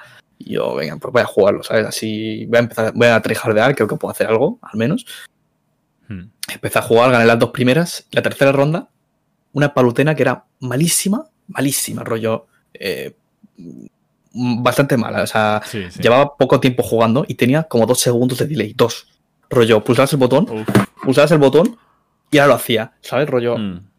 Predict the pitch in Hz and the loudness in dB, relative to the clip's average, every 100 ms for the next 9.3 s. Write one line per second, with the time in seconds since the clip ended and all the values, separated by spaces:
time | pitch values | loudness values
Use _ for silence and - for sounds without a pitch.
0 | _ 139 120 - 127 147 139 120 123 139 | _ -10 -8 -4 -2 0 -2 -6 -6 -4
1 | 143 131 113 123 156 123 127 127 120 127 | -4 -8 -8 -2 0 2 0 -2 -2 2
2 | 120 117 110 117 117 113 113 113 120 101 | 2 2 0 -4 -2 -2 0 -2 -4 -6
3 | - 127 170 - - 113 110 110 104 117 | -4 -4 -6 -14 -8 -4 -2 -2 -2 2
4 | 156 - - - _ - - - 127 110 | 2 0 -20 -20 _ -20 -14 -12 -10 -4
5 | 117 - - 120 113 117 135 151 - - | -4 -4 0 0 0 -2 0 -2 -6 -20
6 | _ _ - - - - _ 123 117 117 | _ _ -18 -16 -20 -20 _ 0 0 2
7 | 113 139 147 135 175 - - - - 123 | 4 4 4 2 2 0 -16 -12 -8 -2
8 | 127 - 156 175 156 127 - 120 113 139 | -2 0 0 4 4 4 2 2 2 0
9 | - 196 226 | -2 0 -2